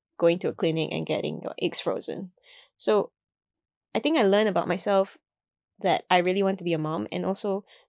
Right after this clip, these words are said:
number two, that, uh, for me, I am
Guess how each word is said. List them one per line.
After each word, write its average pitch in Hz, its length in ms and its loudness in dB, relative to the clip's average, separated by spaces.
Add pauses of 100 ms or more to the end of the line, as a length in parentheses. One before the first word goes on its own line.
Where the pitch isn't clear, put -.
number 190 180 0
two, 202 280 0
that, 185 220 0 (460)
uh, - 60 -8 (300)
for 196 200 2
me, 208 340 0 (1000)
I 185 220 4 (400)
am 226 260 -2